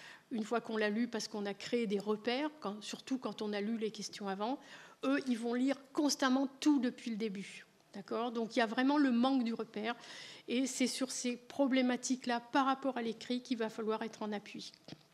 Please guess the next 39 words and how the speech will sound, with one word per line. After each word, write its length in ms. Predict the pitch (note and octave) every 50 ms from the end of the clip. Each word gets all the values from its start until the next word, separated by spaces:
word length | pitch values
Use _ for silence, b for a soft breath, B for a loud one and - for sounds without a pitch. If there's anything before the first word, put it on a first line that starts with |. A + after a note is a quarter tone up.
| _ _ _ _ _ _ _ _ _ _ _ _ _ _ _ _ - - B B B B B B B B B B B B A#3+
Donc, 320 | A#3 C4+ B3+ B3 B3+ -
je 140 | A3+ G3+ A#3+
vous 160 | B3+ A#3+ B3+
mets 240 | B3 A#3+ B3 A#3+ B3
ici 420 | B3 G#3+ - - - - C4 B3+ A#3+
une 180 | A3+ A3+ A3+
image 420 | A#3 A#3 A#3 A#3+ A#3+ A#3+ A#3 G#3 G3
de 120 | G3+ G#3+
la 240 | G#3 G3+ G#3 G#3 G#3
B 120 | F#3+ B3+
D 280 | B3+ G#3 A3 B3+ B3+ A3+
de 140 | G#3 A3 G#3+
Christopher 640 | A3 - B3+ A#3+ - - B3+ A3+ - B3 A3+ G#3+
Boyd 300 | G3 G#3 A3+ A#3 A#3+ A3
qui 180 | - - - -
s'appelle 320 | - G#3+ G3+ - G#3 G#3
Moi 200 | G#3+ A3 A#3+ A#3+
dyslexique, 600 | A#3 G#3 A3+ A3+ - - A3 - - - D4 D4 -
qui 120 | - C4
est, 260 | A3+ A3 G#3+ G#3+ G#3 - - - B B B B B B B B
qui 100 | - A#3
était 180 | G#3+ A3 A#3 A3
sortie 560 | A3+ - A#3+ - - - - - B3+ B3+ B3
en 240 | A3 G#3 G#3+ G#3+ A3
auto-édition 720 | A3+ A3 A3+ B3+ A#3 A3+ G3+ A3+ - - - A#3+ A3+ A3
il 60 | A3+
y 60 | G#3+ G3
a 60 | G3+
trois 320 | - - - A3+ G#3+ A#3+
ans, 120 | A#3 A#3 A#3
mais 100 | A3+ G#3+
qui 160 | A3 - A3+
est 60 | G#3
chez 180 | - - A3+ G#3
Duno 400 | F#3 G#3+ A#3 A#3 A#3 A#3 A#3 A3
depuis 400 | F#3+ G#3+ G3+ - - G#3+ G#3 G3+
la 140 | G3 G3
rentrée, 400 | G3 - G3 F#3+ - - B3+ C#4
là, 240 | C#4+ C4 A#3 B3+ D4